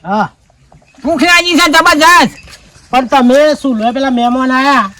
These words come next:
Speaker 1: તે સુલભે ના હળગાવા દીધી, આપણે થોડુંક કોક વાત લઈ જાય.
Speaker 2: વાત લઈ જાય, વાત સાચી છે, પણ તું મારા હોમો જોતો નહીં, આ ઓછો હોમો નહીં જોતો લે તું.
Speaker 1: આપણે શેરના પૈસા વગર કાઢ્યો નહીં, મ-, પેટમાં મંજાળા બોલે છે.
Speaker 2: હાલ કોક કહે તારે.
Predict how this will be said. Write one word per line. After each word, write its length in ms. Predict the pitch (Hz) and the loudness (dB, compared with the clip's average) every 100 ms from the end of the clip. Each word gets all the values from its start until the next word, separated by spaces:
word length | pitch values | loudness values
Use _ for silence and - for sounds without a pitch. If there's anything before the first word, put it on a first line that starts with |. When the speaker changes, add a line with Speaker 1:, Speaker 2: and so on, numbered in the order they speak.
| - - _ _ - | -20 -20 _ _ -6
Speaker 1:
તે 80 | 254 | -2
સુલભે 380 | 269 233 220 | 0 2 4
ના 100 | 269 | 4
હળગાવા 400 | 277 262 254 262 | 4 2 2 2
દીધી, 220 | 262 262 262 | 2 0 0
આપણે 240 | 247 262 | 0 -4
થોડુંક 260 | 262 269 220 165 _ | -4 -4 -6 -16 _
કોક 160 | 240 247 | -10 -4
વાત 260 | 220 233 254 | -2 -2 -2
લઈ 140 | 254 | -2
જાય. 240 | 233 131 _ - _ _ _ _ _ _ _ _ 127 | -2 -4 _ -20 _ _ _ _ _ _ _ _ -6
Speaker 2:
વાત 240 | 180 262 | -2 0
લઈ 220 | 233 240 262 | 0 0 0
જાય, 160 | 294 | 0
વાત 220 | 247 285 | 2 0
સાચી 280 | 262 240 247 | 0 -2 -2
છે, 300 | 262 330 359 | 0 2 2
પણ 220 | 302 294 320 320 - _ _ - | 2 2 4 2 0 _ _ -8
તું 140 | 302 349 | -4 0
મારા 400 | 185 330 311 277 | 2 4 4 4
હોમો 180 | 254 | 2
જોતો 260 | 302 294 320 | 0 -4 -4
નહીં, 260 | 320 294 339 | -4 0 0
આ 40 | |
ઓછો 280 | 320 247 311 | -2 -2 -2
હોમો 180 | 302 311 | -2 0
નહીં 220 | 262 294 | 0 -2
જોતો 220 | 302 320 | -4 -4
લે 120 | 320 | -6
તું. 260 | 320 330 330 _ _ _ | -6 -12 -14 _ _ _
Speaker 1:
આપણે 280 | 202 - 285 | -12 -2 0
શેરના 320 | 277 269 285 | 2 0 2
પૈસા 260 | 277 285 262 | 2 2 2
વગર 280 | 254 247 262 | 2 0 -2
કાઢ્યો 420 | 269 233 185 262 | 0 0 2 2
નહીં, 340 | 285 247 147 - 156 | 4 2 0 -8 -8
મ-, 120 | 202 | -8
પેટમાં 340 | - 247 269 | -4 0 2
મંજાળા 400 | 254 254 269 277 | 4 4 4 4
બોલે 280 | 269 277 269 | 2 2 0
છે. 120 | - 139 - - | -2 -10 -16 -8
Speaker 2:
હાલ 180 | 180 233 | -6 -4
કોક 200 | 254 - | -4 -2
કહે 240 | 247 247 | 0 0
તારે. 340 | 247 247 269 | 0 0 0